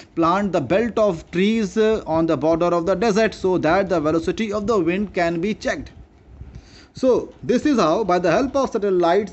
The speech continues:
even the desertification can be checked.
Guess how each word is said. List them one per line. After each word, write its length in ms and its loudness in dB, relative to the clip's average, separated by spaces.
even 280 0
the 140 0
desertification 1120 0
can 280 0
be 160 0
checked. 400 -4